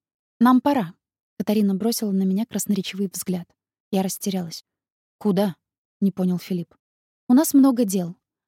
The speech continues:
А вам бы не мешало вернуться к своей пассии", — строго сказала подруга. "Я полагаю, это не ваше дело", —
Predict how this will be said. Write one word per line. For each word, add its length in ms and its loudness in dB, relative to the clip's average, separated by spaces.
А 140 2
вам 180 4
бы 80 4
не 120 8
мешало 400 2
вернуться 420 2
к 60 -10
своей 340 0
пассии", — 580 -6
строго 300 -4
сказала 380 -4
подруга. 480 -8
"Я 160 0
полагаю, 720 -2
это 200 -2
не 100 2
ваше 280 -2
дело", — 320 -6